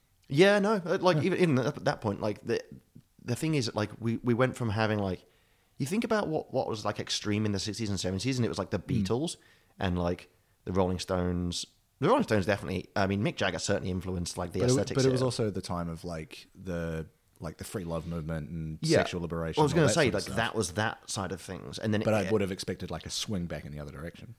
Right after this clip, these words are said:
Speaker 1: Well, a little bit, but the music's, the music scenes have always been pushing
Speaker 2: Oh, yeah,
Speaker 1: and
Speaker 2: yeah,
Speaker 1: pushing,
Speaker 2: yeah.
Speaker 1: and this was, like, a big thing. And then you had things like Club Ki-, do you know what the Club Kids are?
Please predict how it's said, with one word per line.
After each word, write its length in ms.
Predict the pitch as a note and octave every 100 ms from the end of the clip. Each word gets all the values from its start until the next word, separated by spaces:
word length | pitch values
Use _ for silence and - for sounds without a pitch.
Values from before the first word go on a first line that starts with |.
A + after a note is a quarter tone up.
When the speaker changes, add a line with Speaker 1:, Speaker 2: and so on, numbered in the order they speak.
| _
Speaker 1:
Well, 500 | C3 D#3+ D3+ D3+ C3
a 80 | -
little 200 | E3 E3
bit, 200 | C#3+ B2+
but 60 | G2+
the 80 | G#2+
music's, 400 | C3 B2 - -
the 120 | B2
music 200 | D#3+ B2
scenes 160 | A2+ F#2
have 80 |
always 280 | G2+ G#2+ G2
been 140 | G2 F2+
pushing 320 | - A2 G#2
Speaker 2:
Oh, 40 |
yeah, 60 | F#2
Speaker 1:
and 80 | E2+
Speaker 2:
yeah, 60 |
Speaker 1:
pushing, 320 | G#2+ - D#2+
Speaker 2:
yeah. 80 | A2
Speaker 1:
and 120 | A2+
this 160 | A#2 -
was, 140 | G2+ F#2
like, 120 | -
a 40 |
big 160 | - F#2+
thing. 140 | G#2
And 80 | G2
then 120 | A2
you 60 | A2
had 260 | A#2+ A#2 -
things 220 | - A#2
like 160 | G2+ -
Club 260 | - G#2+ -
Ki-, 100 | -
do 80 | -
you 60 | C3+
know 60 |
what 60 | D3
the 60 |
Club 220 | - C#3+ -
Kids 220 | D#3+ D3+
are? 180 | F3+